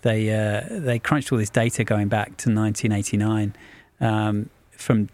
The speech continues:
nature reserves in Germany, not, not industrial areas or agricultural, uh, areas, nature reserves. They found that three quarters of flying insects had disappeared since, since the fall of the Berlin Wall. Germany's <laughs> lost three quarters of its flying insects. Um, you, you mentioned that other study in Denmark,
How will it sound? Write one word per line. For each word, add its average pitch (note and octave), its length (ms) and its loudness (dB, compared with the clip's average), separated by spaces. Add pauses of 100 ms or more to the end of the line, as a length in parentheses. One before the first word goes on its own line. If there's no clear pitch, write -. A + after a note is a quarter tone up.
nature D3+ 340 0
reserves G#2 380 0
in G2+ 120 2
Germany, F#2+ 340 0
not, C#3 200 -2 (200)
not A#2+ 200 2
industrial A2 460 0
areas G#2+ 520 0
or F#2+ 220 -2
agricultural, G#2+ 880 -2 (400)
uh, G#2+ 200 0
areas, G2+ 320 0
nature D3 260 0
reserves. G#2 220 0 (280)
They B2 80 0
found C#3+ 260 2
that B2+ 60 -2
three C#3 240 2
quarters C3 420 0
of G#2+ 100 -2
flying A2+ 240 2
insects A2+ 400 -2
had G2 140 -2
disappeared A2+ 600 0
since, G2 300 -2
since - 380 0
the D3 60 -2
fall E3 160 2
of D3 60 2
the C#3+ 80 2
Berlin C3+ 340 2
Wall. A#2+ 180 0
Germany's A#2+ 400 0
<laughs> - 0 -
lost - 160 0
three B2+ 220 0
quarters B2 280 -2
of A2+ 60 0
its A2 140 -2
flying A#2 260 0
insects. - 460 -4 (420)
Um, A2+ 380 2
you, A#2+ 280 0
you B2 100 2
mentioned B2 320 2
that A#2 80 0
other C3 180 0
study G#2+ 280 0
in G2+ 100 0
Denmark, B2 400 0